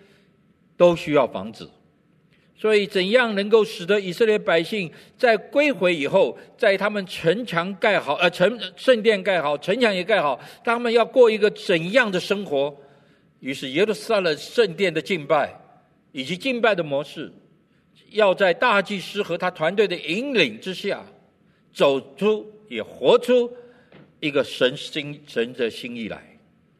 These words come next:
人是软弱的，舒适了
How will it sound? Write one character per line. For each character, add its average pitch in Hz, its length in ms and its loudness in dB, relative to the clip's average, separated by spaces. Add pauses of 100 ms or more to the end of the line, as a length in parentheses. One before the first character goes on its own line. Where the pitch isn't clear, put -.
(1400)
人 196 100 2
是 233 180 -8
软 127 200 -2
弱 123 240 -6
的， - 60 -20 (3000)
舒 269 240 0
适 247 240 0
了 135 160 -2